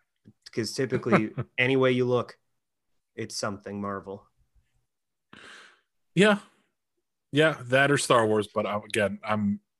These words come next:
Speaker 2: I love
Speaker 1: Yeah.
Speaker 2: me, I love me some Star Wars.
Speaker 1: Yeah, and I feel like
Speaker 2: Always.
Speaker 1: Star Wars is really destroying on Disney Plus. Like,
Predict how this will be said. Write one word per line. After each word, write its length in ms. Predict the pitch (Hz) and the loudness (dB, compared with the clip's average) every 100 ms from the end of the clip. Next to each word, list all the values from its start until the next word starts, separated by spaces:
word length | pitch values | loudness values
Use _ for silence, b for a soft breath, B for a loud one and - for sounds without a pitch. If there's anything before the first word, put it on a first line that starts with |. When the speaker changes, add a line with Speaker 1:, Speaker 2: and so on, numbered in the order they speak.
| _ - | _ -4
Speaker 2:
I 60 | 110 | 0
love 140 | 101 | 0
Speaker 1:
Yeah. 80 | 95 | 2
Speaker 2:
me, 160 | 101 110 | 0 2
I 100 | 113 | 6
love 220 | 127 127 104 | 8 8 6
me 100 | 92 | 2
some 160 | 101 | 0
Star 280 | - 92 90 | -4 -2 -2
Wars. 380 | 87 87 - - _ _ b b b | -6 -6 -8 -12 _ _ b b b
Speaker 1:
Yeah, 200 | 139 139 - _ - | 4 4 0 _ -4
and 120 | 127 | 2
I 40 | 123 | 6
feel 80 | 107 | 6
like 60 | |
Speaker 2:
Always. 200 | 135 95 | 6 4
Speaker 1:
Star 200 | 92 139 | 4 6
Wars 220 | 139 135 120 | 6 4 0
is 180 | 107 | -4
really 300 | 113 123 123 | -2 0 0
destroying 960 | 113 101 - - - 131 131 135 131 120 | -2 -4 -6 -8 -12 -6 2 4 4 2
on 140 | 107 104 | -2 -2
Disney 300 | 101 104 101 | -4 -6 -8
Plus. 380 | 110 104 98 | -8 -8 -8
Like, 220 | 110 98 | -8 -10